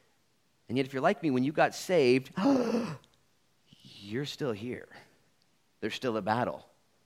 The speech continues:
How many of you guys think it would be so radical if you got saved, you immediately got evacuated out of earth? Like, "I got saved, well, I'm out of here!" You know, just, ah, you get to be gone to glory right away. I think that would be so legit.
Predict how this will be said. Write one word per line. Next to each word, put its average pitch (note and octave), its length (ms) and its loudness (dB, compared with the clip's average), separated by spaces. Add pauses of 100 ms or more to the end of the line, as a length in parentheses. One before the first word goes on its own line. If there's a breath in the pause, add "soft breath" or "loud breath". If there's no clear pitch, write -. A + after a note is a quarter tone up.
(380)
How F#3 100 -2
many G#3+ 120 2
of G3+ 40 4
you F#3 40 6
guys E3+ 100 4
think F3 100 -2
it D3+ 40 4
would C3+ 60 0
be B2 80 -2
so E3 220 -2
radical C3+ 420 4
if G2+ 120 -8
you C3 80 -10
got C#3 220 2
saved, D3 460 0
you A#2 120 -2
immediately A2+ 500 0
got G2 300 -6
evacuated A2 640 -2
out G2+ 140 -2
of F2+ 120 -10
earth? C#2+ 180 -12
Like, - 160 -10
"I A2+ 80 -10
got G#3+ 160 0
saved, F4+ 300 6
well, C5 100 12
I'm C#5 60 12
out B4+ 400 12
of - 60 12
here!" A#3 120 10
You G3 60 8
know, G3+ 100 12
just, G3+ 160 6 (220 loud breath)
ah, D#5 480 12
you D#4+ 80 8
get D4 140 6
to C4+ 80 -2
be C#4 160 6 (180 loud breath)
gone B3 280 12
to B3 60 8
glory A3 380 12
right G#3 220 12
away. G#3+ 180 12
I A3 60 12
think D4 160 6
that C#4+ 100 10
would D4 100 8
be D4 80 0
so D4 200 4
legit. D#4 640 4